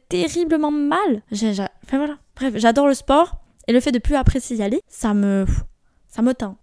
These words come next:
Donc, par exemple, ce soir, je vais monter mon épisode, je vais lire et dormir. Lundi soir, j'ai rien prévu. Si je vais aller au sport,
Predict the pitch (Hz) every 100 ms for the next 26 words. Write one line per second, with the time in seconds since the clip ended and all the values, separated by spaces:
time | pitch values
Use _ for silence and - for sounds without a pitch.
0 | 226 214 214 - - - - 226 220 226
1 | 220 202 202 185 - _ 202 220 214 202
2 | 196 185 185 175 196 311 _ 208 208 196
3 | 269 285 247 233 208 208 _ - 226 240
4 | 220 240 240 - - - 220 208 - _
5 | _ 220 226 214 202 180 - _ _ -
6 | 226 202 214 208 208 - 190 -